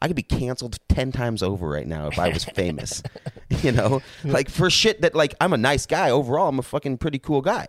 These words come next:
Speaker 2: Right.
Speaker 1: Nice guy. Uh, my moral c-, compass is, like, directed towards something positive. But, like,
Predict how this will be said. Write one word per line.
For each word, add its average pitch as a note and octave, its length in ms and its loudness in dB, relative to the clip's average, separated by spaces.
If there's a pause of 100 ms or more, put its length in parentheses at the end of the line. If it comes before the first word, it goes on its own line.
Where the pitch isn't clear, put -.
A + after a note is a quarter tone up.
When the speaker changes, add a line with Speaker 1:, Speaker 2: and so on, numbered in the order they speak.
Speaker 2:
Right. B2 160 -2
Speaker 1:
Nice A#2+ 220 2
guy. D3+ 240 2 (240)
Uh, F#2 60 -2
my A2+ 120 2
moral B2 500 2
c-, A2+ 160 -10
compass B2+ 460 -2
is, F2+ 300 -4
like, F2+ 260 -2 (140)
directed G2 480 -2
towards F2+ 420 -4
something G2 400 -4
positive. F2 460 -4
But, F2 120 -4
like, E2 220 -6